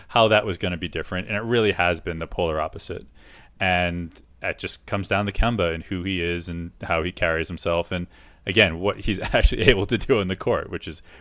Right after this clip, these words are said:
pretty unbelievable. And he's still, he, and, and I'm glad that, that, that two of us had him at number one, 'cause he still doesn't get the attention he probably deserves, just because he's so willing to sort of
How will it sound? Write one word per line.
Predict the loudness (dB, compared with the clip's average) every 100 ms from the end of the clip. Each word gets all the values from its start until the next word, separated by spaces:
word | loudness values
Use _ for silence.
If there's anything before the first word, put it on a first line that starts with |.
| -4
pretty | 2 4 2
unbelievable. | 2 0 0 -2 -12 -18 -20 -20 0
And | 2
he's | 4
still, | 6 6
he, | 6 2
and, | 2 2
and | 2
I'm | 2
glad | 6 6 6
that, | 2 0
that, | -2 -2 -2
that | -4
two | 0 0
of | 0
us | 0
had | -2 0
him | -2 -4 -10 -20 -8
at | 0
number | 2 4
one, | 6 4 4
'cause | -2
he | -2
still | 0 2
doesn't | 2 0 0
get | -2 0
the | -4
attention | -4 -6 -6 -8
he | -6
probably | -2 -2 -2
deserves, | -4 -2 0 0 -6
just | -14
because | -14 -6 -4 -4 -12 -20 -20 -10
he's | -6
so | 0 0
willing | 2 0 -2 -4
to | -10
sort | -4 -2
of | -4 -6